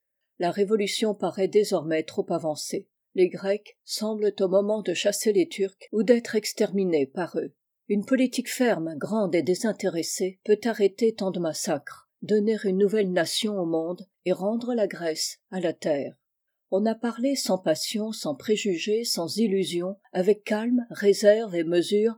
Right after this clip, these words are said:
d'un sujet dont on est profondément touché.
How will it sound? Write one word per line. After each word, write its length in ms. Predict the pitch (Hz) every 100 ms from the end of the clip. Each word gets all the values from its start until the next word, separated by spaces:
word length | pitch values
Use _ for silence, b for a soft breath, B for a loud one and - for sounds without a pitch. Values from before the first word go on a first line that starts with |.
| -
d'un 120 | 196
sujet 460 | 202 247 220 262 240
dont 180 | 208 196
on 100 | 220
est 100 | 233
profondément 720 | 233 233 226 208 190 170 175
touché. 560 | 185 170 - - 147